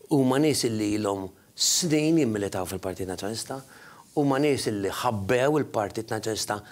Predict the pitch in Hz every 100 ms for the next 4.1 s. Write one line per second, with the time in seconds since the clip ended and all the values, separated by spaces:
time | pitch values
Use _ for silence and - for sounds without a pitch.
0 | - - - - 147 147 135 117 123 131
1 | 170 185 175 165 180 185 190 180 165 -
2 | 196 - - - - - - - - _
3 | - 190 170 - 151 127 123 120 113 107